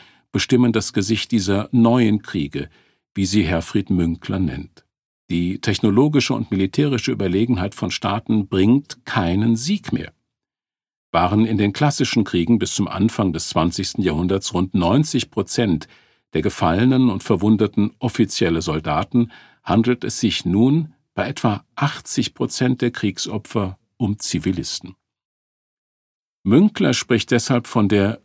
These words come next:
Rückkehr von etwas ganz Altem, die Wiederkehr von Kriegen, die an das Grauen des Dreißigjährigen Kriegs mit seinen enthemmten und marodierenden Soldaten sowie verwüsteten Landschaften erinnern,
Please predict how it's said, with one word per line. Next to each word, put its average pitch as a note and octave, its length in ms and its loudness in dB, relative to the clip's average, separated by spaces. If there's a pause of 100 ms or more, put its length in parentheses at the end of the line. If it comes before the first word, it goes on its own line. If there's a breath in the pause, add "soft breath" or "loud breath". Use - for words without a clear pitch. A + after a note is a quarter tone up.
Rückkehr B2 640 0
von A2+ 180 -2
etwas G#2 420 -4
ganz A2+ 560 0
Altem, F#2+ 540 -6 (680)
die D#2+ 160 -4
Wiederkehr D3+ 520 4
von A2 220 0
Kriegen, D#2+ 500 -4 (840)
die - 80 -8
an F2+ 80 -6
das F#2 180 -4
Grauen A2 400 4
des G2+ 200 -2
Dreißigjährigen F#2 840 0
Kriegs - 760 -6
mit - 140 -8
seinen E2+ 340 0
enthemmten A2+ 680 0
und F#2+ 120 -4
marodierenden G2 840 2
Soldaten F#2+ 600 -2
sowie G#2 300 -2
verwüsteten F#2+ 680 -2
Landschaften A2+ 720 -2
erinnern, G2+ 560 -2